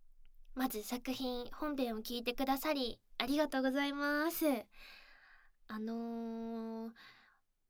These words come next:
最初にお話をですね、いただいた時は、こう、なんというか、うーんと、素の感じ？まあ、もちろんキャラクターではあるんですけど、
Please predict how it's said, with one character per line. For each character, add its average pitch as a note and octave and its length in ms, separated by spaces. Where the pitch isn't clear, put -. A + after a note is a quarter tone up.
最 C#4 240
初 E4 240
に D#4 560
お B3+ 60
話 C4 540
を B3 60
で G#3+ 120
す - 160
ね、 G3 80
い G3 60
た A3+ 160
だ B3 120
い B3+ 80
た B3 120
時 A#3+ 320
は、 G3+ 260
こ G#3+ 200
う、 G#3 40
な A#3 100
ん A#3+ 80
と G#3+ 80
い G3+ 160
う G3+ 40
か、 G3+ 280
う - 20
ー A3 880
ん G#3+ 40
と、 G#3+ 240
素 - 180
の E4+ 140
感 E4+ 260
じ？ G4+ 120
ま A#3+ 440
あ、 - 40
も C4 80
ち F4+ 100
ろ D#4+ 100
ん A#3 120
キ - 160
ャ - 20
ラ C4 100
ク - 120
タ C#4 140
ー C4 60
で C4+ 120
は A3+ 140
あ A3 40
る G#3+ 120
ん G3 60
で G3 80
す - 140
け G#3+ 140
ど、 B3 160